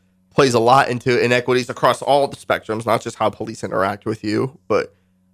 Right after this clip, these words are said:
you know, a-, across all spectrums of life. And financial inequities are when you really take race into it, 'cause you're, 'cause, you know, black people and people of color disproportionately face more,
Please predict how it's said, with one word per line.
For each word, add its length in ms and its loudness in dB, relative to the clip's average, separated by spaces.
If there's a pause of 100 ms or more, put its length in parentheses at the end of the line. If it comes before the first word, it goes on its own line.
(240)
you 80 0
know, 400 0
a-, 60 0
across 400 2
all 220 2
spectrums 840 -4
of 260 -4
life. 460 2 (1900)
And 400 2
financial 520 0
inequities 720 0 (100)
are 160 6
when 240 0
you 100 -2
really 300 2
take 200 -4
race 260 2
into 160 -10
it, 80 -12
'cause 100 -20
you're, 120 -10
'cause, 340 -10
you 80 -14
know, 220 -8
black 220 -4
people 460 -2
and 400 -4
people 260 -6
of 120 -4
color 340 -2 (280)
disproportionately 680 0
face 340 -4
more, 560 2